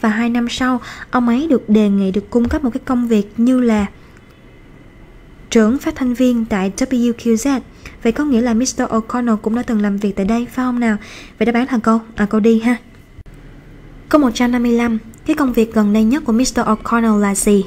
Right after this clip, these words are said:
Vậy từ khóa chính là most recent job, phải không nào? Sẽ bán trước nha câu A. Staff writer, một nhân viên viết bài. Câu B, editor, biên tập viên thời sự tin tức.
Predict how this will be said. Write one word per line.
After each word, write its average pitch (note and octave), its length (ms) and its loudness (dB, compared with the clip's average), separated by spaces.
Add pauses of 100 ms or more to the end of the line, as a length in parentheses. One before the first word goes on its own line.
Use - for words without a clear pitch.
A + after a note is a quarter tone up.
Vậy G#3 100 -2
từ G#3 100 2
khóa G#3+ 200 -2
chính A#3+ 180 0
là A#3+ 120 2
most A3 420 2
recent A3+ 380 2
job, A#3+ 220 -2
phải C4+ 200 -2
không A#3+ 140 0
nào? G#3+ 200 2 (300)
Sẽ B3+ 180 2
bán A3+ 180 2
trước D#4 140 0
nha D4 100 0
câu A#3+ 120 0
A. A3+ 140 2 (420)
Staff C4+ 280 2 (100)
writer, A#3+ 520 0
một G#3 100 0
nhân A3+ 160 4
viên A3+ 120 2
viết C4+ 200 -2
bài. G3+ 320 0
Câu A3+ 120 0
B, A3+ 60 -2 (540)
editor, C4+ 500 0
biên A3+ 140 2
tập A3 200 -2
viên A#3 160 2
thời A3 160 0
sự G3 240 -2
tin A3 200 0
tức. E4+ 180 0